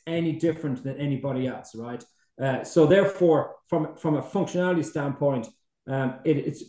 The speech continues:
th-, this, you, you can, you can approach your product roadmap at a certain speed versus a desktop rollout, et cetera. So,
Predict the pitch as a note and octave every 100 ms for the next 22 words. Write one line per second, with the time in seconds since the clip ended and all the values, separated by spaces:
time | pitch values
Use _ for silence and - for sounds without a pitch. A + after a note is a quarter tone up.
0 | - E3 - - - - D3 - _ D#3+
1 | F3 D3 - - - D3+ F3 C3 G3 G3
2 | F#3 E3+ E3 - F3+ - F3 F3 D#3+ C#3
3 | - - _ _ D#3 C#3+ C3+ - G3 -
4 | C#3+ - F#3 F#3 C#3 A#2+ - _ _ B2
5 | D#3 - B2+ - E3 D3+ - C#3 C#3+ D3
6 | C#3+ B2 A2 A#2+ - C#3 B2 A2+ C3+ C#3
7 | -